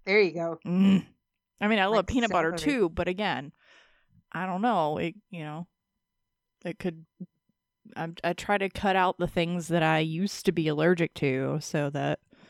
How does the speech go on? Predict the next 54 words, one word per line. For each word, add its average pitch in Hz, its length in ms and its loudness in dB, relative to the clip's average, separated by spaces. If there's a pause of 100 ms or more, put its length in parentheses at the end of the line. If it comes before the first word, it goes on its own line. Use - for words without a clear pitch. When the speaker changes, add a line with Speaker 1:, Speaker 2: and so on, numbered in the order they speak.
(1400)
Speaker 2:
I 170 200 2
don't 175 140 0
know. 143 400 -6 (1400)
I 196 60 -2
don't 196 100 4
know 180 60 8
Speaker 1:
Hmm. 180 60 8
Speaker 2:
if 180 100 2
I'm 180 140 4
still 170 300 4
allergic 160 340 4
to 170 140 2
them 156 200 -2
or 143 40 -4
not. 151 380 2 (120)
And, 170 140 -2
you 175 140 -2
know, 170 240 2
sometimes 202 420 2
you 170 60 0
grow 151 260 0
out 160 140 4
of 165 100 2
those 170 180 -2
things 190 540 -4
or, 143 400 0 (160)
Speaker 1:
Oh, 403 120 8
Speaker 2:
you 359 100 4
Speaker 1:
yeah. 392 260 6
Speaker 2:
know, 151 160 -2 (140)
reactions 165 580 2
change, 165 580 -2
but 139 260 -2 (340)
I 143 80 -4
know 165 140 0
I 156 100 0
was 156 160 -2
allergic 160 320 -2
to 151 120 -2
a - 20 0
lot 156 460 0
of 165 80 2
different 165 280 -6
cl-, 175 140 0 (360)
lot 156 260 -2
of 170 60 -2
different - 280 -4
foods 139 500 -4
when 151 140 -6
I 135 60 -4
was 143 140 -6
a - 40 -8
kid, - 340 -4
so - 360 -2